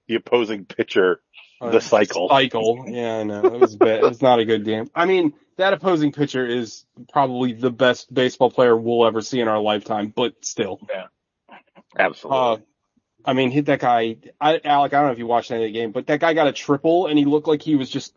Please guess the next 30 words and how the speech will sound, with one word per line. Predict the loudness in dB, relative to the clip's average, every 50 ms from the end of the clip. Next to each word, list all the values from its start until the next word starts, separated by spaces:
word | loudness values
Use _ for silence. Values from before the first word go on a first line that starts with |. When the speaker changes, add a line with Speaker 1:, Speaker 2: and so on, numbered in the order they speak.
| _ -16
Speaker 2:
j-, | -14 -12 -12 -12 -10 -6
leisurely | -4 -2 -2 -2 -2 0 2 2 2 2 2 0 -4
jogging | -4 -2 0 2 4 4 2 2 0 -2 -2
around | -2 -2 -2 -4
the | -6 -4
bases. | -2 -2 -2 -2 -4 -6 -8 -10 -10 -8
I've | -6 -4 0 2
never | 2 2 2 0
seen | -4 -2 -2 -2
anything | 0 0 0 -2 -2 0
like | 0 0 0 0
it. | 0 0
Like, | 0 0 0 -2 _ _ _ _ _
he | 0
wasn't | 2 2 2 2 2 2
even | 4 4 4 4
in | 2 2
full | 2 2 0 0
stride, | 2 2 2 2 4 2
and | 2 -2
it | -4
was | -6 -6
just | -6 -6 -4
like, | -6 -4 0
"Oh, | 2 2 2
he's | 2 0 -2
at | -2 0
third | 0 2 4 4
already." | 4 2 2 0 0 -2 -2 -4
Like, | -2 -4 -4 -4 -6 -8 _